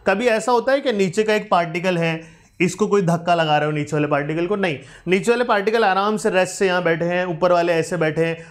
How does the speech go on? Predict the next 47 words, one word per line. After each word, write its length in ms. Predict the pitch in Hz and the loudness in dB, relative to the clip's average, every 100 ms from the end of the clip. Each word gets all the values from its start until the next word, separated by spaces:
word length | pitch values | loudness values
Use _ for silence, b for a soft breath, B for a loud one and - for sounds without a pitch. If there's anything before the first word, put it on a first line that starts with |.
| - | -16
तो 60 | 190 | -4
सारा 380 | - 226 247 262 | 0 2 2 0
के 120 | 254 | -2
सारे 280 | 240 220 226 | 0 0 0
जो 100 | 226 | 0
लिक्विड 360 | 196 196 214 | -2 0 0
है 180 | 208 240 B B 196 | 0 -4 B B -2
इस 220 | 220 - | -2 0
तरह 240 | 196 180 | 0 2
से 140 | 180 240 | 0 -2
दोनों 420 | 196 214 240 262 | 0 0 2 0
तरफ 260 | 247 226 208 | 0 0 -2
अपने 260 | 180 214 | -4 -2
लेवल 300 | 202 165 156 | 2 2 0
को 120 | 165 | 0
इक्वल 320 | 208 143 147 143 | 0 0 -2 -2
कर 180 | 131 | -4
लेता 280 | 123 113 123 | -6 -8 -12
है। 140 | 127 - - b b b _ _ - | -14 -18 -20 b b b _ _ -2
क्यों 180 | 240 262 | 0 0
इक्वल 320 | 247 254 247 | 0 0 2
कर 160 | 247 | 0
लेता 260 | 247 247 247 | 2 0 0
है? 320 | 247 277 - _ 226 | -2 -4 -12 _ -4
क्योंकि 200 | 220 262 | -2 0
दोनों 380 | 202 214 240 262 | 2 4 2 0
साइड 340 | 233 226 220 | 0 0 0
जो 140 | 208 | 2
है 160 | 208 233 165 | 2 0 0
ओपन 340 | 175 175 208 | 0 0 0
है, 220 | 202 240 247 B - | 0 -2 -4 B -18
सेम 460 | - - 269 285 294 | -6 -2 0 0 -2
प्रेशर 440 | 233 180 - 175 | 0 -2 -2 -2
लग 200 | 156 127 | 0 -2
रहा 140 | 123 120 | -2 -4
है। 160 | 139 | -2
Just 200 | 180 220 | -2 -2
imagine 340 | 240 214 226 240 | -2 -2 -2 -2
करो 160 | 240 | -2
ना, 100 | 240 | -2
यहां 320 | 175 165 180 | 0 0 0
से 120 | 190 196 | -2 -2
जो 100 | 196 | -2
धक्का 320 | 180 175 196 | -2 0 0
लग 160 | 185 180 | 0 0
रहा 120 | 190 | 0
है 200 | 214 | -2